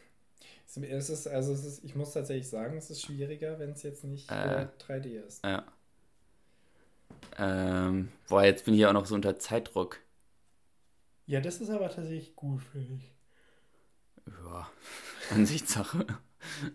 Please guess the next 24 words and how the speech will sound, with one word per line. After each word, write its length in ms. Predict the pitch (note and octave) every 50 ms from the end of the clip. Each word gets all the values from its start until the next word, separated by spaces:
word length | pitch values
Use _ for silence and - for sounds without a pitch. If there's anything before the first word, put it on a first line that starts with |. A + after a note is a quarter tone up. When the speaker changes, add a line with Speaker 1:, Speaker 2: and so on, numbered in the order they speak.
| - - _ - - - - - - - - - - - - - - -
Speaker 2:
Äh, 400 | G2+ G2+ G2 F#2+ F#2+ F#2+ - -
ich 200 | G#2+ G#2 - -
ziehe, 580 | - - C3 B2+ B2+ A#2 A2+ A2 G#2+ - - - -
achso, 180 | - - -
ich 100 | F#2+ F#2+
muss 120 | G2 F#2+ F#2+
jetzt 180 | F#2 F#2 -
gar 100 | - F2+
nichts 160 | F#2+ G2 - -
mehr 120 | G#2 G2+
sagen, 260 | G2+ G2+ G#2+ A2 G#2+
was 140 | - - -
ich 80 | - G2+
machen 240 | G#2+ G#2+ G#2+ G#2+
will, 100 | - -
oder? 240 | - - - A#2 - - - - - - - - - - - - - -
Ich 160 | G#2 - -
will 60 | G2+
meinen 200 | G2 G2 G2 F#2+
Bauern 320 | F#2 G2 G2 G2+ G2+ G2
gerne 260 | G2 F#2+ F2+ - G2 G2
hier 640 | G2 F#2+ - - - G2+ G2 G2 G2 G2 G2 G2 - - - - - - - - _ - - - - - - - - - - _ - - - - _ _ _ _ _ _ _ - -
Speaker 1:
Voll. 140 | - - F#2+
Speaker 2:
Nee, 260 | G2 G2 F#2+ F#2+